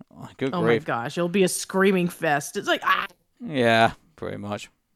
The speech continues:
Speaker 2: Yeah. All right, moving on. Uh, favorite voice from an animated movie, male. We have Andy Samberg twice for Dale,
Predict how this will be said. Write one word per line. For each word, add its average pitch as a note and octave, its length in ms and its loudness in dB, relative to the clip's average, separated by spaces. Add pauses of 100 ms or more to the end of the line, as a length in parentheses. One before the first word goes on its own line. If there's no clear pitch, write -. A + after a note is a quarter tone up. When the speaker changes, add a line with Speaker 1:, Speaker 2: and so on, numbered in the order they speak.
(340)
Speaker 2:
Yeah. D3 380 -4 (480)
All G#3 180 6
right, E3 240 6
moving F#3 240 4
on. D3 240 0 (340)
Uh, F#3+ 180 4
favorite D4 320 2
voice A3 440 2
from G3+ 220 0
an F#3+ 80 2
animated F3+ 340 0
movie, E3 440 -4
male. D3+ 680 -6 (220)
We F#3+ 120 4
have G3 260 2
Andy C4 260 2
Samberg G#3+ 560 2
twice F3+ 640 0
for F3+ 300 -2
Dale, F3+ 640 0